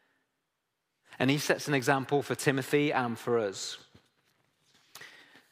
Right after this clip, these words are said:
I'd imagine that Paul's opponents probably thought that Paul's message would die with him in the prison cell. Yet Paul was optimistic as he looked to the future of the church well beyond his own life.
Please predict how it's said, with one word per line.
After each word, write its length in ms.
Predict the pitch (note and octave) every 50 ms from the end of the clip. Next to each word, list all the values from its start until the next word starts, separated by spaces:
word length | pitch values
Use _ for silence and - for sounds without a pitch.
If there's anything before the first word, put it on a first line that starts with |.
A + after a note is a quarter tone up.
| _ _ _ -
I'd 80 | C#3+ C#3
imagine 400 | C#3 D3 D#3 D3 D3+ D3+ C#3+ C#3+
that 180 | D3+ - -
Paul's 340 | - E3 D#3+ D3+ D3+ C3+ C3+
opponents 560 | D3+ - D#3+ D#3+ E3 E3 D#3+ D#3+ D#3 - -
probably 420 | - - E3 D#3 C#3+ C#3 C#3 D3 C3
thought 340 | - - E3 D#3+ D#3+ C3+
that 200 | C#3 - - -
Paul's 420 | - E3 D#3 D3 D3 C#3 C3+ B2 C3
message 540 | C3+ C3+ C3 - - C#3 B2+ A#2 - - C3
would 300 | B2 B2 A#2+ G#2+ - - - - _ _ _ _ _ _ _ _ _ _ _ _ _ _ _ _ _ _ _ _ _ _ - G#2
die 600 | A2 A2 A2 A2 G#2+ G#2 G#2 G#2+ G#2+ G#2+ A2 A2 - - _ _ _ _ _ _ _ _ _ -
with 200 | G#2+ G#2+ - -
him 180 | - G#2 G#2
in 100 | G#2 G#2
the 80 | G#2 F#2+
prison 360 | - - A2 F#2+ F2+ F#2 F2
cell. 320 | - - F#2 E2+ E2 - - _ _ _ _ _ _ _ _ _ _ - - - - - -
Yet 200 | F3 E3 - -
Paul 280 | - G#3 A3+ A#3+ A3
was 180 | E3 C#3+ B2+ -
optimistic 680 | - F#3 E3+ - - C#3 D3+ F3+ E3+ - - C3 - D3
as 100 | B2+ B2
he 100 | C3 C3
looked 200 | C#3+ C#3+ - -
to 60 | C3+
the 100 | B2 B2
future 380 | - - D3 C#3+ C3 - - C3
of 80 | A#2+
the 80 | A#2+ A#2
church 520 | - - - C#3 B2+ B2+ C3 - - -
well 280 | G#2 G2 B2 D3 D#3+ D#3
beyond 360 | C3 C#3+ C3 A#2+ A#2 A2+ G#2
his 160 | A#2+ A2+ G#2+
own 200 | A#2 A#2+ B2+ A#2
life. 560 | A2 G2+ F2+ C2+ C#2 D2+ - - - - -